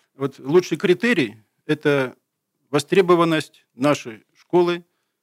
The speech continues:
со стороны иностранных граждан. Они приезжают и учатся за деньги, и платить просто так не будут. У нас в медицинском вузе, если брать относительное количество, больше всего иностранных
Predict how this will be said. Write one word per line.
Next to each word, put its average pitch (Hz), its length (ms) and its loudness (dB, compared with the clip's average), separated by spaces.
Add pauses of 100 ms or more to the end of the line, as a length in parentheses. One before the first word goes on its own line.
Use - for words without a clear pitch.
со 139 100 -2
стороны 147 600 -2
иностранных 131 680 -6 (120)
граждан. 107 420 -2 (1040)
Они 156 200 -2
приезжают 143 540 0
и 139 40 -6
учатся 131 260 -12
за 123 140 -6
деньги, 123 420 -6 (460)
и 135 200 -4 (180)
платить 147 460 -2
просто 139 360 -6
так 180 280 -6 (300)
не 139 120 0
будут. 131 360 -6 (600)
У 131 100 -4
нас 196 260 2
в - 40 -14
медицинском 143 600 -4
вузе, 170 260 -6
если 127 260 -6
брать 123 240 -2
относительное 123 640 -6
количество, 139 460 -10
больше 135 320 -6
всего 139 280 -10
иностранных 120 640 -8